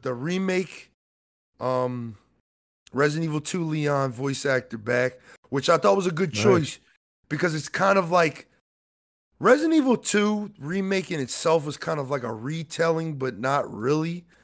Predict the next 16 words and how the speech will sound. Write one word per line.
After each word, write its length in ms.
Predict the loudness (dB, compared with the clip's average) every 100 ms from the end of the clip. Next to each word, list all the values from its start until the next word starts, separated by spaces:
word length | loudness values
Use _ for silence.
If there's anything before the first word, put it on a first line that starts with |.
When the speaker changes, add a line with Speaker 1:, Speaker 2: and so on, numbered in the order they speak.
| _ _
Speaker 1:
It 80 | -6
was 160 | -2 0
a 100 | 0
remake 560 | 4 6 8 8 6
and 100 | 2
a 80 | 2
retelling 840 | 0 -2 -6 -4 0 0 -2 -10 -20 _ _
a 100 | -4
little 320 | -2 0 -2 -4
bit. 300 | -8 -10 -12 _ _ _ _ _
Um, 380 | -2 -2 -2 -4
and 120 | 0 4
I 60 |
really 380 | 4 4 4 2
enjoyed 500 | 0 -2 0 0 0
that. 360 | 0 0 -2